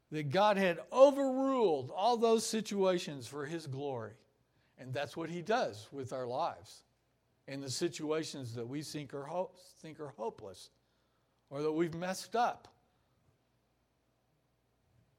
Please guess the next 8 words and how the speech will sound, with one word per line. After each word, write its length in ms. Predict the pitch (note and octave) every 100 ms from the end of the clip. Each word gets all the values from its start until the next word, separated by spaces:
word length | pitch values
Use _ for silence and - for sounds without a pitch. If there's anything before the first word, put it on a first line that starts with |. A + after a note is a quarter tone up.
| _ _ _ _ _ _ _ _ _ _ _ _ _ _
When 180 | B2+ C3
writing 420 | C#3+ E3+ F#3 E3
Philippians, 960 | C#3 - E3 G3+ G#3+ F3+ D#3 F3+ A3 - _ _ _ _ _ _ _ _
from 260 | D#3 D3+
where? 420 | C#3+ C#3 D3+ G3 G#3+ _ _ _ _ _ _ _ _ _ _ _ _ _ _ _ _ _ _ _ _ _ _ _ _ _ _ _ -
Prison. 560 | E3+ D#3+ D#3+ G3 A3+ - _ _ _ _ _ _ _ _ _ _ _ _ _ _ _ _ _ _ _ _ _ _ _ _ _ _ _ _ _ _ _ _ _ _ _ _ _
That 180 | C#3 C3+
always 460 | C#3+ D#3+ E3+ D#3+